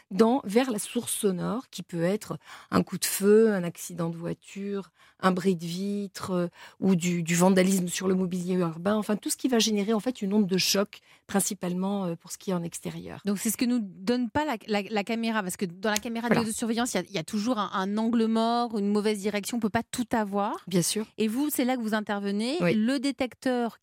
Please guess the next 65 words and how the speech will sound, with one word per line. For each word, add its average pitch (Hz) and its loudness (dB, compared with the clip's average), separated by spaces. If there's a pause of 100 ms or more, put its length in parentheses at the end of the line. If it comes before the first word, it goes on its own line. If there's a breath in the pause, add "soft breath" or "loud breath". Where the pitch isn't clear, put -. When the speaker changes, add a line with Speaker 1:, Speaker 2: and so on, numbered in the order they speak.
Speaker 2:
capte - -4
le 170 0
son. 262 -2
Speaker 1:
C'est - -10
ça. - -6 (280)
Speaker 2:
Ça - -2
le 233 -2
transforme 247 -2
en 190 0
espèce 190 -2
de 180 0
Speaker 1:
De 185 0
Speaker 2:
métadonnées, 185 6
Speaker 1:
métadonnées, 175 4
Speaker 2:
voilà. 175 0
Speaker 1:
c'est 190 8
exactement 185 0
ça. - -2
Speaker 2:
Et 285 2
il 247 2
envoie 240 -2
un 262 -2
système 262 -2
Speaker 1:
Oui. 190 -2
Speaker 2:
au 233 0
signal 233 0
de 220 0
sécurité 202 -4
quand 247 -4
il 254 -4
y 240 -4
a 196 -2
un 190 -2
bruit 226 -6 (160)
anormal. 196 -2
Speaker 1:
Quand 233 8
il 220 6
y 220 6
a 208 8
un 202 4
bruit 190 2
anormal, 107 -4
c'est, - -10
c'est 196 -4
bien 190 -8
comme 175 -8
ça - -16
que - -20
ça 190 -20
se - -8
passe. - -10
Speaker 2:
Alors, 214 -2 (100)
Speaker 1:
Oui. - -8
Speaker 2:
mais - -2
vous, 254 0
vous 311 0
avez, 226 0
euh, 175 0
je 175 -4
reviens, 185 -2
ça 202 -2
s'appelle 262 0
le 214 2
sound 277 0
scanner, 254 -2